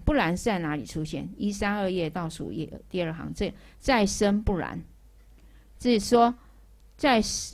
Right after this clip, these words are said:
五识我们这个身体呢，它是自性分别是无分别，不会像心多分，这也不然是不会像前面我们心，啊，的苦乐多分别，前，它的前面不是，呃，在心苦乐多分别生吗？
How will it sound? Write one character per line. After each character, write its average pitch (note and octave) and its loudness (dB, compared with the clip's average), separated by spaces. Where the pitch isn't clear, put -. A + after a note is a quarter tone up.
五 F3 -2
识 B3 0
我 D3+ 0
们 F3 -2
这 C4 -4
个 A#3 2
身 A3+ 0
体 D3 -4
呢， C3 -4
它 A3+ -2
是 A#3 -6
自 A3 -4
性 G3+ 2
分 G3+ 2
别 D#3 -2
是 - -6
无 D3+ -4
分 F3+ -4
别， - -12
不 G3 2
会 C#4 8
像 A3 4
心 G#3+ 0
多 G3 4
分， F#3 0
这 E4 0
也 G3+ 6
不 B3+ 4
然 D#3+ 2
是 F3+ -4
不 F#3 2
会 A#3 4
像 G3+ 0
前 E3 -4
面 F#3+ -2
我 C3+ -4
们 D3+ -2
心， G#3 -6
啊， C#3 -4
的 D#3+ -6
苦 - -4
乐 F#3 2
多 E3 2
分 E3 -6
别， - -10
前， - -10
它 G#3+ -4
的 F3+ -4
前 E3 -4
面 F#3 -4
不 D#3+ -4
是， E3 -6
呃， C3 -6
在 G#3+ 0
心 G3+ -2
苦 G3 -6
乐 E3+ 0
多 E3 -4
分 E3 -4
别 E3 -6
生 F3 -4
吗？ E3+ -6